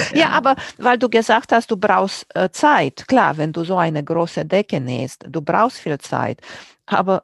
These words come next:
Speaker 1: kannst mit einem Patchwork-Stück auf ein Kissen machen oder
Speaker 2: Ja.
Speaker 1: für eine Tasche darauf machen
Speaker 2: Ja.
Speaker 1: oder
Speaker 2: Ja.
Speaker 1: nur eine Babydecke machen, weißt du, und dann ist das
Speaker 2: Mhm.
Speaker 1: nicht so ein großer Teil.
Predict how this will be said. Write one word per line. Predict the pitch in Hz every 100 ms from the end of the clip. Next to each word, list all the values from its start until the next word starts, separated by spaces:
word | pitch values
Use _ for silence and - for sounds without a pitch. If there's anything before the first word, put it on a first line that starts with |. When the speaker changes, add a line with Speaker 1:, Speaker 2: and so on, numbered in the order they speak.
| -
Speaker 1:
kannst | 185 214 - 202
mit | 202 -
einem | 175 185
Patchwork-Stück | - 202 202 - 208 - - 208 -
auf | 190 190
ein | - 185
Kissen | - 392 - 240
machen | 147 135 156 143 - _ - _
oder | 147 190
Speaker 2:
Ja. | 202 202
Speaker 1:
für | 196
eine | 185 190 190 -
Tasche | 277 392 - 214
darauf | 156 147 151 160
machen | 156 147 185 - - - -
Speaker 2:
Ja. | -
Speaker 1:
oder | 202 202
Speaker 2:
Ja. | 220
Speaker 1:
nur | 220 214
eine | - 202 196
Babydecke | 196 247 403 370 247 170 160 175
machen, | 139 127 147 151 143 - _
weißt | - 175 -
du, | 226
und | 214 214
dann | 214 214 208
ist | 202 180 175
das | 190 180
Speaker 2:
Mhm. | 220
Speaker 1:
nicht | 226
so | - 202
ein | 208
großer | 202 202 214 - 226
Teil. | 214 151